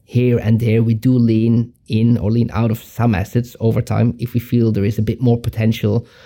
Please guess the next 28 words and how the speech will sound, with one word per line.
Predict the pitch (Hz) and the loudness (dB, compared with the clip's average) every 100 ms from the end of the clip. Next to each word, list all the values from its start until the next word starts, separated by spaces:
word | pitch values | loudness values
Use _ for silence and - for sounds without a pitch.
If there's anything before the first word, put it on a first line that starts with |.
| - _ | -20 _
for | - 92 | -6 -4
its | 107 | -4
price | - 117 107 104 | -2 0 2 0
to | - | -2
rise | 110 107 113 - | 0 2 0 0
or | 107 | -2
decline. | 101 110 117 110 117 - - | -2 -2 -2 -2 -4 -8 -6
This | 107 | -2
is | 110 120 | 0 0
not | 120 120 - _ - | -2 -4 -14 _ -4
betting | 120 120 117 | -2 2 2
your | 110 104 | 2 2
whole | 127 147 | 2 2
portfolio | - 117 120 113 110 104 - | 0 -2 0 2 2 0 -4
on | 107 107 110 | -2 2 2
an, | 104 107 | 2 0
on | 110 | -2
a | 98 | -2
single | - - 147 127 117 | -2 0 2 2 0
outcome | 120 117 - - 101 107 107 - - - | 0 0 0 0 2 2 0 -8 -18 -6
of | 107 - | -4 -2
interest | 127 135 113 - | -2 -2 -2 0
rates, | 127 151 - | 0 -2 -8
whether | 92 | -10
they | - - | -10 -8
peak | - 120 120 | -2 -2 0
or | 110 | 0
not, | 110 131 | 0 -2